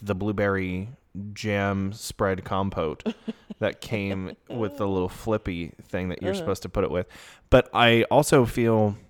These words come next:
Speaker 1: I would not like it as alone, as, like, alone, just as the main, the main ingredient, like a yogurt. It's not
Speaker 2: Well,
Speaker 1: the
Speaker 2: that's
Speaker 1: right
Speaker 2: how you tried it and didn't mind it, but
Speaker 1: I know, but I, I,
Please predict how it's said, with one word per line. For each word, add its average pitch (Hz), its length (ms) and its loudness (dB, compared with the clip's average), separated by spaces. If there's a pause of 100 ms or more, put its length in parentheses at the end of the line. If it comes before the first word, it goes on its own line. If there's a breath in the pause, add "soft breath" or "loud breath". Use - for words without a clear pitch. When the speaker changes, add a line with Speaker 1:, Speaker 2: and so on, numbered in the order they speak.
(880)
Speaker 1:
I 117 80 2
would 113 220 2
not 123 180 2
like 104 260 2
it - 280 0
as 101 440 -6 (160)
alone, 95 480 -4
as, 92 180 -4 (120)
like, 98 320 -4
alone, 95 400 -2 (540)
just 107 180 -6
as 98 220 -8
the 98 100 -4
main, 92 400 -4
the 101 160 -6
main 92 180 -2
ingredient, 85 500 -8
like 95 200 -6
a 92 60 -6
yogurt. 87 500 -8 (1000 soft breath)
It's 110 320 -4
not 101 140 2
Speaker 2:
Well, - 100 2
Speaker 1:
the 247 80 4
Speaker 2:
that's 95 120 4
Speaker 1:
right 92 80 0
Speaker 2:
how - 40 0
you 180 60 -4
tried 226 300 0
it 156 120 0
and 185 100 -8
didn't 170 200 -10
mind 160 400 -6
it, 98 240 -8
but 107 340 -6 (420 loud breath)
Speaker 1:
I 139 100 6
know, 147 180 8
but 127 200 6
I, 117 380 6 (200)
I, 123 200 6